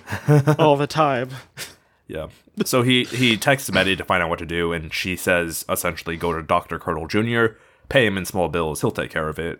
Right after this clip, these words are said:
Speaker 1: which, uh, I guess very brave to assume just 'cause he's willing to, like, slip the press, like, uh, I guess, classified autopsy reports that he'd also be willing to cover for,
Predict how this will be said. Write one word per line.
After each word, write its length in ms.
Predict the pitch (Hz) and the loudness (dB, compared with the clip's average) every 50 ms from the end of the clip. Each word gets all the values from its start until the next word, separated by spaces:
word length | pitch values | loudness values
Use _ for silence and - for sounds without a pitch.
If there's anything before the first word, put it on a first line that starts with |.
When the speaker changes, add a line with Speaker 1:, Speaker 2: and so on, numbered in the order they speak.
| _ _ - | _ _ -20
Speaker 1:
which, 460 | - - - 87 - - - - - _ _ _ _ _ _ _ _ _ _ _ _ _ _ _ _ - | -14 -8 -8 -8 -8 -10 -14 -14 -16 _ _ _ _ _ _ _ _ _ _ _ _ _ _ _ _ 0
uh, 440 | 95 95 90 87 87 87 87 73 - | 2 4 6 6 4 4 2 0 -2
I 140 | - 85 107 | -2 -2 0
guess 220 | 104 117 110 101 101 | 2 2 2 0 2
very 680 | 95 113 117 131 156 156 147 139 131 123 117 104 - - - _ _ _ _ _ _ _ _ _ _ _ _ _ _ _ _ _ - | 2 2 4 4 4 4 4 4 4 2 2 0 -4 -6 -20 _ _ _ _ _ _ _ _ _ _ _ _ _ _ _ _ _ -12
brave 460 | 107 104 104 104 107 110 117 113 110 | -6 -2 2 4 6 6 6 4 4
to 140 | - 117 101 | 2 0 2
assume 360 | 95 - - 107 104 92 87 | 2 2 4 4 4 2 2
just 240 | 78 90 92 - - | 0 0 -2 -2 -2
'cause 180 | - 95 - | -6 -4 -4
he's 140 | 104 95 85 | -4 -6 -2
willing 240 | 85 92 92 92 90 | 0 0 2 2 0
to, 80 | 85 87 | 0 0
like, 240 | 87 87 85 76 | 0 0 -2 -2
slip 560 | - - - - 95 95 92 98 - - - _ - | -6 -8 -8 -2 0 2 2 2 0 -2 -16 _ -6
the 100 | 95 90 | -6 -6
press, 680 | - - - 98 92 98 98 - - - - - - - - | -6 -2 0 2 4 4 4 2 -2 -10 -12 -14 -18 -10 -4
like, 420 | 80 90 82 82 80 - - - - - | -2 0 0 -2 -4 -8 -12 -18 -14 -10
uh, 480 | - 82 87 87 87 85 82 80 80 67 - _ _ _ _ _ _ - _ _ _ - - | -6 -2 0 0 0 0 -2 -4 -6 -8 -12 _ _ _ _ _ _ -20 _ _ _ -12 -6
I 120 | - 90 | -4 -4
guess, 320 | 90 98 90 87 - - _ _ _ _ - | 0 0 0 -2 -2 -6 _ _ _ _ -16
classified 680 | - - 120 101 92 - - 110 - 104 92 92 92 90 - | -6 2 4 4 4 4 0 -2 2 4 4 4 4 2 0
autopsy 460 | 82 95 95 - 104 98 - - 110 | -2 -2 0 2 0 0 0 0 -2
reports 440 | 104 107 101 - - 113 113 107 - - | 0 0 -2 0 0 0 0 0 0 -2
that 180 | 92 73 - | -4 -2 -2
he'd 120 | - 101 90 | -2 -2 0
also 240 | 85 92 92 - | 2 0 0 0
be 140 | 101 92 98 | 0 0 2
willing 260 | 95 92 90 92 90 87 | 2 2 2 2 0 -2
to 60 | 85 | -6
cover 360 | - - 90 85 95 98 98 | -2 -2 0 2 2 0 0
for, 380 | - - 92 87 85 78 73 | 0 0 0 0 0 0 -2